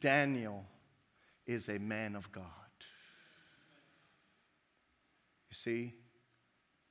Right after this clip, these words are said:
that's the most important thing in life, to be a man of God, to be a woman of God. And, and, uh, um, when, when we take the time to devote, see, that's, this is what I'm talking about, about giving God your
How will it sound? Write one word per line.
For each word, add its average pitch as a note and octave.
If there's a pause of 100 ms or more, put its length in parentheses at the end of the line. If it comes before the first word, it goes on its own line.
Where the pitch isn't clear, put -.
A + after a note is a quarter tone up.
(240)
that's C3+
the D#3+
most C#3
important C3
thing B2+
in A#2+
life, A#2
to -
be A#2
a A2+
man A#2+
of A2
God, A2+
to G#2+
be A2
a A2
woman A2
of G#2+
God. G2+ (1120)
And, A#2+ (100)
and, A#2
uh, A#2 (100)
um, G#2+ (380)
when, C3 (160)
when B2
we F3+
take E3
the C3
time A#2 (680)
to B2
devote, B2
see, G3
that's, F#3+
this G3+
is F3
what F#3
I'm E3
talking D#3+
about, C3
about B2+
giving C3+
God B2
your A2+